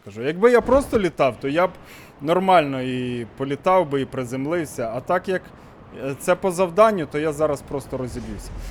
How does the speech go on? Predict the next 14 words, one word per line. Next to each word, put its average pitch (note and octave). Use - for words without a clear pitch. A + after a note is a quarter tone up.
У -
мене A#3+
єдина, A3
е, D3
єдиний G3
варіант, G#3
це, F#3
напевно, F3+
булькнутись E3
у D3+
воду. G#2
Щоб B2
не B2+
розбитися. A2